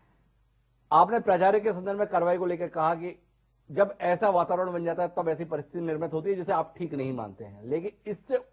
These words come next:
आगे की एक और बात आपसे साझा करता हूं।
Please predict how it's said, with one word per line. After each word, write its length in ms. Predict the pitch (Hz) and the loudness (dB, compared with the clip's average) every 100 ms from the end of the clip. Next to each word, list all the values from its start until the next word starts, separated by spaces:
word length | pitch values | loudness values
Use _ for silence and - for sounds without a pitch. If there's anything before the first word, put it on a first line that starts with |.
| _ _ _ - | _ _ _ 0
आगे 280 | 165 196 247 | 0 2 -2
की 100 | 226 | 0
एक 180 | 202 185 | 0 2
और 120 | 160 | 0
बात 260 | 143 151 | 0 0
आपसे 300 | 143 - 147 | -4 -6 -8
साझा 540 | 139 _ _ 151 143 139 | -8 _ _ 0 2 0
करता 300 | 117 107 101 | -2 -10 -16
हूं। 160 | 95 | -20